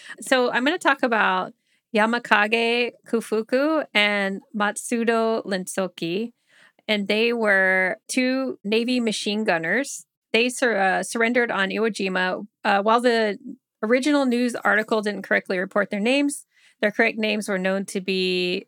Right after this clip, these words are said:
um, known when they co-authored this book in nineteen sixty-eight on their experience under that. So basically, they were there for three years and a hundred and thirty days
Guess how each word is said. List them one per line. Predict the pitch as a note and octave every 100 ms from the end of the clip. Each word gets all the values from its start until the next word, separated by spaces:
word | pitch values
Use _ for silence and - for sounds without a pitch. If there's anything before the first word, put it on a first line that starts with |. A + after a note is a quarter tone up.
| -
um, | F#3+ F3 F3 -
known | A3+ G#3+ G#3+
when | G#3 F#3+
they | F#3
co-authored | - G3 F#3 F#3 G3+
this | F3+ E3+
book | - F#3 F3+
in |
nineteen | F3+ F#3 - F#3+
sixty-eight | - - - G#3+ - G3 F3+ -
on | F#3
their | F3
experience | E3 - G3 F#3 F3 E3+ - - _ _
under | F#3 F#3 F#3
that. | F3+ F3
So | - A#3
basically, | G#3+ A#3 B3 A#3+ A#3 G#3+ G#3+
they | G#3+ G#3+ G#3+ G#3+
were | G#3 G#3+
there | G3 F#3+ F#3+
for | F#3+ G3+
three | - A#3 B3+
years | B3 G#3 G3+ G3
and | G3
a |
hundred | F#3 G#3 G#3
and | F#3+ F#3
thirty | F#3 F#3 F3
days | F3+ E3+ E3 -